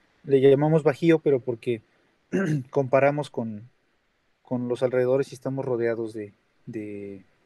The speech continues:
de montañas, ¿verdad? La Ciudad de México es una meseta también.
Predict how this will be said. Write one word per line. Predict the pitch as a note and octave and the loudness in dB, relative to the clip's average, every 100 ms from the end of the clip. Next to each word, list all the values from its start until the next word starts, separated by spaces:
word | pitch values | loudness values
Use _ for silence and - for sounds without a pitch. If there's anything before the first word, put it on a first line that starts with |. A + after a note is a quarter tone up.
| _ _ _ - | _ _ _ -10
de | B2+ | -6
montañas, | A#2 A#2+ C#3 B2+ B2 - | -6 -4 -4 -4 -10 -12
¿verdad? | - D#3 _ _ _ _ _ _ _ _ _ _ _ _ _ _ _ _ _ _ _ _ | -6 -6 _ _ _ _ _ _ _ _ _ _ _ _ _ _ _ _ _ _ _ _
La | B2+ | -6
Ciudad | - C#3 | 2 2
de | C3 | 2
México | B2 A#2+ B2+ | -2 -6 -10
es | A2+ | -8
una | A#2+ | -8
meseta | A2 G#2 A#2 - - | -10 -8 -10 -10 -14
también. | A2 G#2 A2 | -14 -12 -14